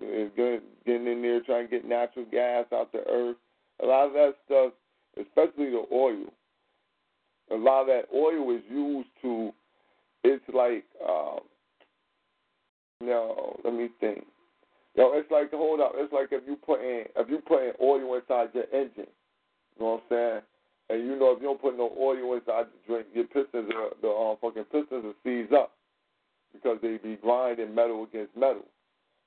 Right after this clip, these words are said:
And the fucking earth, that's how the earth plates is. They, but they ain't even smooth as that shit. They,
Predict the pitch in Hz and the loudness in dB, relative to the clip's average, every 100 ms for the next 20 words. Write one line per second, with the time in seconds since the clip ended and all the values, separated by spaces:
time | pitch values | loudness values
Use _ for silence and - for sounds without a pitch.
0 | _ _ 98 104 - 120 110 110 - 135 | _ _ -18 -8 -2 -2 -2 -4 2 2
1 | 135 _ 127 127 139 131 117 110 - 120 | 2 _ 0 0 2 0 2 -2 0 -2
2 | - _ 143 131 - 120 110 104 123 131 | -2 _ 0 0 -2 -2 -2 -2 0 0
3 | 120 _ _ _ 110 131 139 143 131 127 | -4 _ _ _ -2 2 2 0 -4 -4
4 | 117 113 - 123 135 135 127 120 117 135 | -6 -6 -6 -2 0 0 -2 -2 0 0
5 | 135 135 113 - - 123 131 | 0 -4 -14 -8 -2 -2 -2